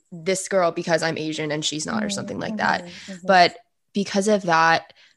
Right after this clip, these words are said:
Speaker 1: whenever a guy's interested in me, I'm like, "Is it because he has a fetish? Like, is it because he has yellow fever? Like, is it because,
Speaker 2: Mm-hmm.
Speaker 1: like, there's no way that he would just be attracted to me for me. Like, what? <laughs> Like, he must, like, have
Speaker 2: Mm-hmm.
Speaker 1: something, like, for Asian people or something like that."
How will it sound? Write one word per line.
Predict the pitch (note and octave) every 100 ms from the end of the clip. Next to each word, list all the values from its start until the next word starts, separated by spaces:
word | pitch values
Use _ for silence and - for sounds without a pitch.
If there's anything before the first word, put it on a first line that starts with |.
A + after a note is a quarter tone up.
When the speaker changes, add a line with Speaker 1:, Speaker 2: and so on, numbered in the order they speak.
| _
Speaker 1:
whenever | F3+ F3 F3 E3+ F3 E3+ - _ _ _
a | F3
guy's | E3 E3 D#3+ E3 -
interested | F3+ A3 -
in | D#3 D#3
me, | D3+ E3 F#3+ -
I'm | E3+
like, | D#3+ D#3+ - _ -
"Is | F3
it | -
because | F3 F#3+ F#3+ F3 -
he | -
has | F3 E3
a |
fetish? | G#3+ G#3 G#2 - -
Like, | E3 - -
is | F3
it | F3+
because | F3+ E3+
he | F#3+
has | E3+
yellow | F3 F#3+ E3
fever? | C3+ C#3+ D#3
Like, | E3+
is | F3+ G#3+
it |
because, | F#3+ F3+ E3 E3 F#3
Speaker 2:
Mm-hmm. | A3 B3+
Speaker 1:
like, | F3+ F3+
there's | F#3 F3+ - - _ -
no | G#3 G3+ A3 C#4
way | A#3 D4
that | F#3 E3+
he | A#3
would | G3+
just | A3
be | A3
attracted | F3 G#3 G#3 F3
to | D#3
me | E3 G#3+
for | D#3+
me. | D#3+ G3 D#3
Like, | D#3 D#3
what? | D#3 E3 F#3 D#4 C#4+
<laughs> |
Like, | D#4 C4+
he | - C#4
must, | A3 F#3+ A#3
like, | B3+ A3
have | A3 G3+
Speaker 2:
Mm-hmm. |
Speaker 1:
something, | F#3+ G3+ F#3 F#3+
like, | E3 -
for | F#3+ F#3+ -
Asian | F#3+ A3 G3+
people | F3+ D#3
or | D#3
something | E3+ E3 E3
like | D#3 D3
that." | D3+ D3+ -